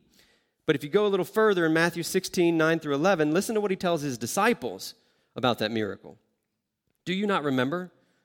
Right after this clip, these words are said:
the five loaves for the five thousand and how many baskets you gathered? Or the seven loaves for the four thousand and how many baskets you gathered? How is it that you fail to understand that I did not speak about bread? Beware of the leaven of the Pharisees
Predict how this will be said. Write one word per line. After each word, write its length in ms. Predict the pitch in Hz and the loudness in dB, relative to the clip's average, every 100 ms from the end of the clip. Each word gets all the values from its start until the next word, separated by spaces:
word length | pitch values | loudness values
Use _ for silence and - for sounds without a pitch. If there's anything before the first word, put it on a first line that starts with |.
| - | -14
the 60 | |
five 280 | - 135 143 | -2 0 0
loaves 300 | 127 143 151 | 0 -2 -2
for 60 | 139 | -8
the 80 | 113 | -6
five 280 | 131 139 | -2 -2
thousand 400 | 131 123 139 151 | 0 -2 -2 -4
and 80 | 123 | -4
how 120 | 123 | -4
many 120 | 131 127 | -4 -4
baskets 480 | 117 123 - 139 | -2 -4 -6 -12
you 60 | 139 | -8
gathered? 460 | 135 127 135 156 151 _ _ _ _ _ _ _ _ - | -4 -4 -4 -10 -12 _ _ _ _ _ _ _ _ -4
Or 80 | 135 | -4
the 80 | |
seven 300 | 123 147 143 139 | 2 2 4 4
loaves 260 | 143 143 | 2 0
for 100 | - | -6
the 60 | 107 | -12
four 260 | - 143 | -2 -2
thousand 340 | 139 139 160 151 | 2 0 0 -2
and 80 | 120 | -2
how 80 | |
many 100 | 127 | -2
baskets 460 | 120 120 131 - 147 | -2 -2 -2 -6 -10
you 80 | 143 | -2
gathered? 400 | 139 139 156 147 _ _ _ _ _ _ _ | -2 -2 -6 -12 _ _ _ _ _ _ _
How 320 | - 180 196 | -2 0 4
is 160 | 190 180 | 2 2
it 100 | 175 | -2
that 120 | 147 | -4
you 140 | 131 | -8
fail 580 | 117 - 147 165 175 165 | -10 -2 0 2 0 -4
to 180 | 165 - | -10 -10
understand 960 | 139 156 147 131 - 135 113 92 95 104 _ _ _ _ - | -4 -4 -4 -8 -6 -2 -2 -2 -10 -14 _ _ _ _ -6
that 100 | 110 | -4
I 40 | |
did 140 | 107 | -4
not 140 | 139 120 | -4 -6
speak 200 | - 120 | -10 -10
about 240 | 104 104 | -8 -10
bread? 320 | 104 92 87 - _ _ _ _ _ _ | -10 -12 -12 -20 _ _ _ _ _ _
Beware 440 | 143 131 123 156 175 | -6 -4 -2 0 -2
of 140 | 151 | -4
the 100 | 156 | -4
leaven 360 | 143 131 123 131 | 0 0 0 -4
of 80 | 117 | -4
the 60 | |
Pharisees 880 | 113 120 104 98 - 90 87 87 - | -6 -6 -6 -8 -12 -14 -16 -18 -20